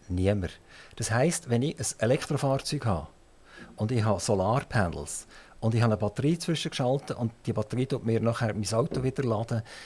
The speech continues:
dann bin ich eigentlich, was das Auto anbelangt, mehr oder weniger autonom. Das ist Overnight, oder? Interessant ist ja die Energie, äh, Oktober bis März. Was passiert eigentlich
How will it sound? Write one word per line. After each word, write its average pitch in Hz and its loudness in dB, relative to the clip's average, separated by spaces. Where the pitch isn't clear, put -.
dann 120 0
bin 120 2
ich 107 4
eigentlich, 120 0
was 104 2
das - 2
Auto 117 6
anbelangt, 117 0
mehr 95 2
oder 98 -2
weniger 92 -2
autonom. - -6
Das 123 0
ist - -6
Overnight, 104 0
oder? 101 -6
Interessant 131 0
ist 151 -4
ja 147 0
die - 2
Energie, 131 0
äh, 104 2
Oktober - 0
bis - 0
März. - 0
Was 117 0
passiert 139 0
eigentlich 123 2